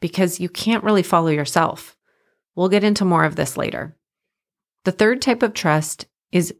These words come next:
trustworthiness with others. Basically, can others trust you? And this tends to be where most people want to start and focus because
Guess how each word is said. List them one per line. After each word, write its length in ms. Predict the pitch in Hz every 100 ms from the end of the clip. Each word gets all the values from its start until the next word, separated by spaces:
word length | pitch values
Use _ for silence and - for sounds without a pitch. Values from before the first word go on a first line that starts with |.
| _ _ -
trustworthiness 920 | - 196 208 202 202 185 170 160 - 160
with 200 | 160 160
others. 480 | 139 - - - - - _
Basically, 500 | 202 220 220 214 190
can 380 | 165 - 196 208 175
others 300 | 170 156 147
trust 380 | - 160 -
you? 260 | - - - _ _ _ _
And 140 | 170
this 180 | 202 277
tends 300 | - 277 285
to 80 | -
be 120 | 240
where 160 | 196 165
most 360 | 156 156 156
people 360 | - 160 160 147
want 240 | 151 151
to 120 | 165 160
start 360 | - 139 147
and 160 | - 151
focus 400 | 156 147 156 147
because 460 | 160 156 156 147